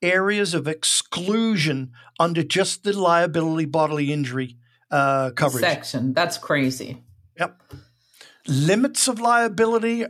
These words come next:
Speaker 1: are gonna be a little bit more condensed, but it's something that you need to take a look at.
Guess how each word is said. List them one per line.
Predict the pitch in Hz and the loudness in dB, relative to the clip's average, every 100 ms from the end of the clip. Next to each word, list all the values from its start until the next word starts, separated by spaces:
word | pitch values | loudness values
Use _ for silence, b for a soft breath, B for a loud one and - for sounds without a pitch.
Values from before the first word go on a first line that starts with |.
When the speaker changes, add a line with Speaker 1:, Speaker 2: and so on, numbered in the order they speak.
| - | -2
Speaker 1:
are | 170 165 156 | 0 2 0
gonna | 175 165 | -2 0
be | 165 | 0
a | |
little | 143 151 | 0 0
bit | 180 208 | -2 -2
more | 202 214 | 0 -2
condensed, | - 233 220 185 190 | -2 -2 2 2 0
but | - | -8
it's | 147 - | -6 -2
something | 185 185 | -2 0
that | 175 180 | -4 -2
you | 175 | -4
need | 160 160 | -4 -4
to | - | -2
take | 175 175 | -2 -2
a | |
look | 165 208 208 | -2 -2 0
at. | 143 123 | 0 0